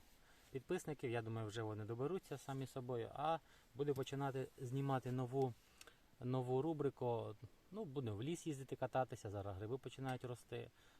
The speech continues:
Так само будемо озеро, рибалку, можливо, зараз будемо. Щось будемо потрошки знімати кожен день, тому що був цілий тиждень челенджа, мені було дуже важко, я не робив ніяких відеороликів. І бу-, і буду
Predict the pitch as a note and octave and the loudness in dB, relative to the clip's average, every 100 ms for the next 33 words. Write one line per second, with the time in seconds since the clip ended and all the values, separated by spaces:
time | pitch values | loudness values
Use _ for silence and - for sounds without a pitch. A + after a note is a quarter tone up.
0 | - A#2 - C3 A#2 A2 G#2 G#2+ G#2 G#2 | -10 -8 -4 -2 -2 -2 -4 -4 -2 -2
1 | C3 C3 A#2 G#2 G#2 C3+ - A#2+ A#2 A#2+ | -2 -2 -2 0 0 0 0 -4 -2 -2
2 | A#2 A2+ G#2+ G#2+ G#2+ G#2 G#2 G2+ A2 - | -2 -2 -4 -4 -4 -4 -6 -8 -10 -8
3 | D#3+ C3+ C3+ B2 - C#3+ - A#2+ A#2 C3 | -4 0 0 -2 -4 -4 -4 -4 -2 -4
4 | C#3 - A2 G#2+ G2 F#2+ F2 G#2 A#2+ - | -4 -8 -8 -6 -8 -10 -12 -12 -12 -12
5 | A2+ - - - - - G#2+ B2 A2+ - | -14 -16 -20 -20 -20 -20 -2 -2 -2 0
6 | C#3 B2+ C#3 A#2 A2+ - E3 C#3+ A#2+ A#2 | 0 2 0 0 -2 0 2 2 0 0
7 | B2 A#2 A2 G#2+ A2 A2 A#2 C3+ - - | 0 0 -2 -2 -2 -2 0 0 0 -4
8 | A2 A#2 A2+ G#2+ A2 G2 A2 G#2 G#2+ - | -2 -2 -2 -2 -4 -4 -6 -6 -8 -6
9 | G#2+ G#2 G2+ C#3 C#3+ B2 A#2+ A#2 - - | -6 -4 -4 -4 -6 -6 -10 -16 -20 -20
10 | - - - C#3+ D#3+ D#3+ D3+ B2+ - - | -20 -20 -10 -4 0 0 -2 -6 -14 -20
11 | - G#2+ A#2 C3 C3+ B2 A#2+ C#3 C3 C3 | -20 -12 -4 -4 -2 -4 -4 -4 -2 -2
12 | B2+ | -2